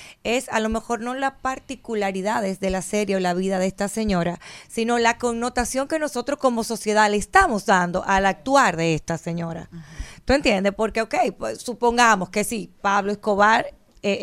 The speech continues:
Speaker 1: emitió ese comentario, bueno y válido en ese contexto. Ahora, eso no es empoderamiento de parte de una mujer.
Speaker 2: Gracias.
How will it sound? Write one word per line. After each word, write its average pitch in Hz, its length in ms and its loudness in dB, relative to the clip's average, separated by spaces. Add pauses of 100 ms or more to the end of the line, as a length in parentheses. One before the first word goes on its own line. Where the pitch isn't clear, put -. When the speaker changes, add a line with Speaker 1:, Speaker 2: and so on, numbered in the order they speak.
Speaker 1:
emitió 202 320 0
ese 208 160 -4
comentario, 196 680 0 (540)
bueno 294 460 2
y 240 80 -4
válido 190 500 2
en 196 140 -2
ese 214 200 -2
contexto. - 680 -4 (220)
Ahora, 190 320 0 (120)
eso 269 320 2
no 220 200 0
es 190 280 -2
empoderamiento 175 760 -4
de 180 100 0
parte 165 440 -6
de 170 80 -8
una 165 220 -12
mujer. 185 540 -6 (140)
Speaker 2:
Gracias. - 220 -16